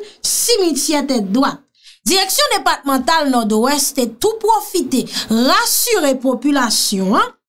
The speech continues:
Lapolis lokal pran tout dispozisyon nesesè pou mete tout bandi òr deta de nwir. Tout bandi ki gen entansyon atake byen ansanm avèk vi pèp la,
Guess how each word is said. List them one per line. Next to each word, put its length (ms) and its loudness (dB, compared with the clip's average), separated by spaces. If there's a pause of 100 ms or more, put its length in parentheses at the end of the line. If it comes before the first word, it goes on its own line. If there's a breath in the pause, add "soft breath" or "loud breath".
(160)
Lapolis 520 0
lokal 480 0
pran 220 0
tout 340 -2
dispozisyon 920 0
nesesè 560 0 (320 loud breath)
pou 180 0
mete 300 0 (160)
tout 420 2
bandi 460 0 (100)
òr 320 2
deta 320 0
de 160 0
nwir. 640 2 (300 loud breath)
Tout 340 -2
bandi 400 0
ki 80 2
gen 240 0
entansyon 640 0
atake 480 0
byen 400 2
ansanm 240 0
avèk 400 0
vi 300 2 (100)
pèp 240 -2
la, 160 4